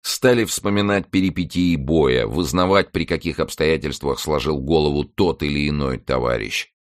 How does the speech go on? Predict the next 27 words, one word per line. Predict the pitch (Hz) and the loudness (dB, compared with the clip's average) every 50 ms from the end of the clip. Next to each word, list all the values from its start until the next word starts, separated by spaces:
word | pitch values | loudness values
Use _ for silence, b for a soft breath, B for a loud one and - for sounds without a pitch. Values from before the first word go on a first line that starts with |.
| _ - | _ -12
О | 69 69 | -10 -8
гибели | 69 87 95 98 101 92 90 | -6 -4 -2 -2 0 0 0
щитовода | - - 85 80 - 85 82 85 82 - 78 | -2 -4 -6 -4 -2 -2 -2 -2 -2 -2 -4
Альямедильи | 78 78 78 78 80 78 73 73 82 90 87 85 80 | -4 -4 -2 -2 -4 -4 -4 -4 -4 -2 -2 -2 -2
никто | 78 76 76 73 - - 80 | -2 -2 -4 -6 -4 -4 -4
не | 80 78 71 | -4 -4 -6
сожалел. | - - 76 71 73 82 85 80 69 60 52 50 - _ _ _ _ _ _ _ - | -8 -8 -8 -8 -6 -4 -4 -2 -2 -2 -4 -6 -10 _ _ _ _ _ _ _ -2
Этот | 82 80 - 87 82 - | -2 0 0 0 0 0
унылый | 82 82 82 78 73 71 | 0 2 2 2 2 0
субъект | 69 - 76 71 67 73 76 73 - - | -2 -2 -4 -4 0 0 0 0 -2 -4
в | - - | -10 -6
черном | - 95 90 82 71 67 62 58 | -2 0 0 0 0 -2 -4 -2
приязни | 62 71 73 71 73 71 60 64 65 | -2 -2 0 0 0 0 0 -2 -4
себе | - - 67 64 65 67 64 | -4 -4 -4 -2 -2 -2 -2
здесь | 53 55 62 73 69 64 - - | -2 -4 -2 -2 -2 -2 -2 -4
не | 69 71 69 | -4 -4 -4
снискал. | - - 73 71 73 71 - - - 67 58 52 50 - - _ _ _ _ _ - | -4 -4 -4 -2 -2 -2 -4 -6 -4 -4 -2 -2 -4 -6 -12 _ _ _ _ _ -2
Да | 80 104 | 0 2
и | 101 87 | 0 0
потом | - 87 82 - - 101 95 85 | -2 -4 -4 -2 -2 -2 -2 -2
слишком | - - 76 73 - - - 69 65 | -2 -2 -2 -4 -2 -2 -4 -4 -4
сильно | - - - 90 87 78 69 58 | -4 -4 -2 -2 0 0 -2 -2
бросалось | 50 60 64 64 - - 71 67 65 57 50 | -2 -2 -2 -2 -2 0 0 0 0 -2 -4
в | 53 57 | -6 -6
глаза, | 58 64 65 62 57 67 73 65 | -4 -2 -2 0 0 0 -2 -2
что | - - - 71 73 | -4 -4 -2 0 2
он | 78 78 71 67 | 2 2 0 -2